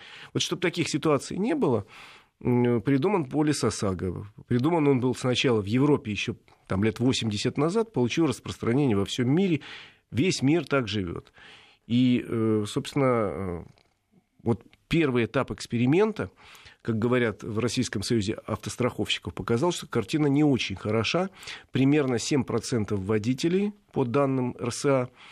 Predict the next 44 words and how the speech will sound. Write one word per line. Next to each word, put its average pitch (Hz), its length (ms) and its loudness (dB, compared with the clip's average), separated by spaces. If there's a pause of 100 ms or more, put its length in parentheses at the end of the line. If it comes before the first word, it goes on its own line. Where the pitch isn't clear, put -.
(520)
э, 110 260 2
по 139 120 2
Москве 139 340 2
и - 20 0
Подмосковью 139 680 0
разъезжают 113 720 0 (340)
или 139 240 4
без 113 320 0
полиса 147 460 0
осаго 160 380 0
вообще, 156 580 0 (640)
или, 185 340 2
с-, - 340 -6
может 131 340 2
быть, 123 220 0
у 131 40 2
них 127 200 2
есть 131 160 4
какой-то 113 440 0
полис, 185 400 -2
но 117 80 -4
который 123 420 0
вот 113 220 -2
нужен 131 320 2
только 113 260 -2
для 95 140 -6
того, 117 160 2
чтобы - 180 -6
показать 104 420 -2
сотруднику 95 520 -6
Г 110 120 0
А - 40 2
И: 160 40 -2
«Он 113 180 0
у 117 40 2
меня 117 200 2
есть». 92 360 -4
На 98 80 -4
самом 139 240 -2
деле 113 220 2
он 95 100 0
напечатан 92 560 -4
на 92 80 -4
принтере 127 500 -2